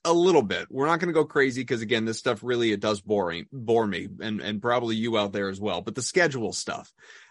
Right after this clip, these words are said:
Uh, so opening night, Philadelphia, a contender certainly, uh, it's, uh, October eighteenth, a Christmas Day game also at the Garden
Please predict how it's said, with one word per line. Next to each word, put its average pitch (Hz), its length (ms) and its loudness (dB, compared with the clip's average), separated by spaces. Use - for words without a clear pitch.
Uh, 120 220 6
so 123 360 4
opening 196 340 4
night, 151 300 2
Philadelphia, 151 760 2
a 123 100 -6
contender 139 480 -2
certainly, 123 680 -4
uh, 110 240 -2
it's, - 280 -10
uh, 117 80 0
October 135 680 0
eighteenth, 147 580 -4
a 92 140 -2
Christmas 143 480 -2
Day 151 180 6
game 147 460 -2
also 131 380 0
at 135 80 -2
the 139 60 -10
Garden 139 420 2